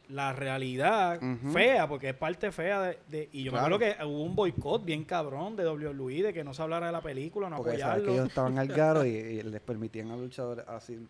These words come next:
Speaker 2: a como vivir así, ¿entiendes?
Speaker 1: Qué cosa cabrona, yo me acuerdo. Porque, y es eso mismo, como, eh, mira,
Speaker 2: Es verdad.
Speaker 1: esto es bien honesto. Eh, si tú te gusta la lucha li-, bueno, muchos, muchos fanáticos se encabronaron y dicen que es una falta de respeto al mundo de la lucha libre por
Speaker 2: Para nada.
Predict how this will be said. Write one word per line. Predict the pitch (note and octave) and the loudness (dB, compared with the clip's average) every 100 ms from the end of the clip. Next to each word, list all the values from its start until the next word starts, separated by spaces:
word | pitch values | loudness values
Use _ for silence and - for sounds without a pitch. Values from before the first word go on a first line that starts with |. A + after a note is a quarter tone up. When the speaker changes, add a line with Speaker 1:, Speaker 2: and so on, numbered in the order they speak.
| A#2+ | -12
Speaker 2:
a | G#2+ | -12
como | G#2 G2 G2+ | -12 -12 -10
vivir | G2+ G#2 A2+ | -8 -8 -10
así, | A2 G#2 | -12 -16
¿entiendes? | G2+ - C3 | -18 -12 -10
Speaker 1:
Qué | B2+ | -8
cosa | C3+ C3 E3+ | -6 -4 -4
cabrona, | E3+ G3+ F3+ C#3 D#3 G#3+ D#3+ | -2 -2 -2 -4 -6 -6 -8
yo | C3 C3 | -8 -8
me | |
acuerdo. | F#3 G3 D#3 A#3+ F#3 C3+ - - - _ _ _ _ - | -4 -4 -2 -2 -6 -8 -18 -20 -20 _ _ _ _ -10
Porque, | D3 C3+ C#3+ C3+ D3+ | -10 -6 -4 -2 0
y | C#3+ | 2
es | D3 | 4
eso | - G#3+ | 4 2
mismo, | A3+ C#4 F#3+ | -2 -4 -4
como, | E3 D#3 D#3 | -4 -4 -6
eh, | A#2 A2+ | -8 -14
mira, | C#3 E3 G#3+ | -2 2 2
Speaker 2:
Es | |
verdad. | B2 B2 A#2+ - | 2 -2 -6 -8
Speaker 1:
esto | C#3+ - | -4 0
es | A#3+ | 2
bien | G#3+ B3 | 2 2
honesto. | B3 F#3 G3 - D3 C3 | 2 0 -4 -6 -6 -6
Eh, | B2+ | -10
si | E3+ - | -14 -14
tú | D3 F#3 B3+ | -6 -4 -2
te | A#3+ | -2
gusta | B3+ C4 | -4 -2
la | B3 | -2
lucha | B3+ B3 | -2 -2
li-, | A#3 | -4
bueno, | C#3+ F3+ A3 - - - | -4 -2 -2 -6 -20 -14
muchos, | C#3+ F#3 G3+ | -2 -2 -2
muchos | F3 E3 G3+ | -4 -4 -4
fanáticos | A3+ E3+ F3 G#3+ | -4 -4 -2 -2
se | G#3 | -4
encabronaron | F#3 D#3 D3 C#3 B2+ B2+ F#3+ G#3+ | -4 -2 0 -2 -4 -4 -4 -2
y | E3+ | -4
dicen | C3 C3 | -4 -6
que | E3 | -8
es | E3+ | -6
una | F#3 | -6
falta | D#3 E3 E3+ | -4 -4 -2
de | E3 | -2
respeto | D#3+ C3+ C3+ D3 | -4 -6 -6 -4
al | D#3 | -6
mundo | D3+ D3+ | -6 -6
de | |
la | D3 | -8
lucha | C3+ B2+ | -10 -12
libre | A#2+ F3+ G3+ F#3 | -8 -4 -2 -2
por | D3 C#3 | -4 -2
Speaker 2:
Para | A#2 G2+ | 0 0
nada. | G2 F#2+ | -2 -4